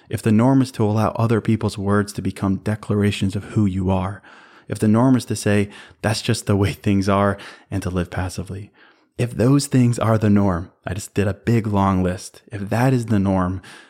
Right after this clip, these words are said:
you and me, we have a literal opportunity to create an advantage for ourselves by doing the opposite, to be disciplined literally in our minds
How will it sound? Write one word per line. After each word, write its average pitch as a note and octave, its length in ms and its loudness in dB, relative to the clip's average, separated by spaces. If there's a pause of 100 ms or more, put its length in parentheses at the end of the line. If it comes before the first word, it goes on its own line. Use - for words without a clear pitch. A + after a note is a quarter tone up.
(120)
you B2 440 2 (220)
and G2 240 0
me, A2+ 340 2 (220)
we A#2 220 0
have A#2 280 -2
a B2 180 0
literal C3+ 760 2
opportunity G#2+ 640 0
to - 140 -8
create - 460 -4 (160)
an A2+ 100 -6
advantage F#2+ 480 -4
for G2+ 140 -6
ourselves G2 580 -8 (520)
by F2 200 -2 (240)
doing F2+ 220 2
the F2+ 80 -2
opposite, - 440 -10 (380)
to G#2 100 -4
be F#2+ 100 -2
disciplined G2 720 -4 (100)
literally A2+ 520 2
in F#2+ 80 -2
our F#2 140 -2
minds G2+ 640 0